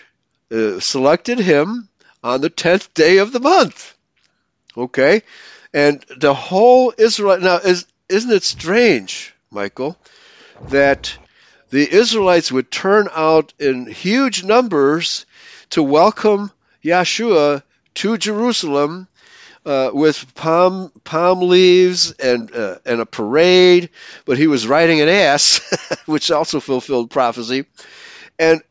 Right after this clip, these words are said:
and worship him as if he were the Messiah on that day, and then four days later turn against him.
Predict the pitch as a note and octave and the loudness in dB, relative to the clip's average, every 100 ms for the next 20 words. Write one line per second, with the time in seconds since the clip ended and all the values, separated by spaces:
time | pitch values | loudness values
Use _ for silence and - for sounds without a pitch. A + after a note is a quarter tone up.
0 | _ _ _ _ _ _ D3 D#3 E3 A#3+ | _ _ _ _ _ _ -2 2 2 4
1 | B3 A#3 B3 A#3 G#3 E3+ A#3 - A3+ G#3 | 2 2 2 4 2 4 2 2 0 2
2 | G#3+ A3 G#3+ - A#3+ C#4 C3 C3+ A3+ _ | 2 2 0 2 2 2 2 0 -4 _
3 | _ _ _ _ _ _ _ _ _ _ | _ _ _ _ _ _ _ _ _ _
4 | _ _ _ C#3 E3+ G3 F#3 E3+ - A3 | _ _ _ -2 0 2 2 2 2 2
5 | F3 D#3 D#3+ _ _ _ _ - D#3 E3 | 4 2 -2 _ _ _ _ -2 2 2
6 | D3+ F3 G#3+ A3 G3+ F#3+ D3 C#3+ A#3 C4+ | 0 2 4 4 4 2 2 2 4 4
7 | E3 F#3 G3+ _ _ _ _ _ _ _ | 2 0 -2 _ _ _ _ _ _ _
8 | - G3+ G3+ F#3 C4 D#4 - B2+ F2 | 2 4 4 4 2 2 -2 -4 -4